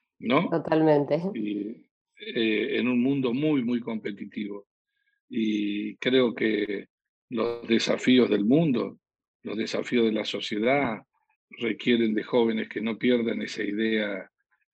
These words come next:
Speaker 1: de batallar, de pelear, de sueños,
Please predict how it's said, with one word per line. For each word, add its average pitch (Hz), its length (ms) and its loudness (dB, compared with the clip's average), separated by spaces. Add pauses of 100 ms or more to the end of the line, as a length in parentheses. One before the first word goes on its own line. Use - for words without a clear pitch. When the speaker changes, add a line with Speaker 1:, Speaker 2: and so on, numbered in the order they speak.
(120)
Speaker 1:
de 107 140 -6
batallar, 107 720 0
de 98 140 -4
pelear, 107 640 0
de 101 160 -4
sueños, 104 920 2